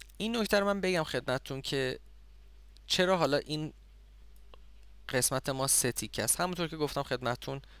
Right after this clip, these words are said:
آیپد خب برنامه‌هاش پایین هستش، آیفون و آیپاد تاچ اینجا هست، آیفون، آیپاد تاچ و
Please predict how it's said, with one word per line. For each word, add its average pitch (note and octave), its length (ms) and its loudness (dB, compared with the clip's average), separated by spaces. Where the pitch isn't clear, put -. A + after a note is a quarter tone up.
آیپد B2 580 4
خب B2 260 -2
برنامه‌هاش A#2 480 2
پایین B2+ 340 -4
هستش، C3 540 -2
آیفون C3+ 500 0
و C#3+ 100 2
آیپاد A#2+ 440 0
تاچ - 360 -2
اینجا A2+ 400 -2
هست، D3 300 2
آیفون، E3 560 2
آیپاد D#3+ 420 2
تاچ - 360 0
و D3+ 80 4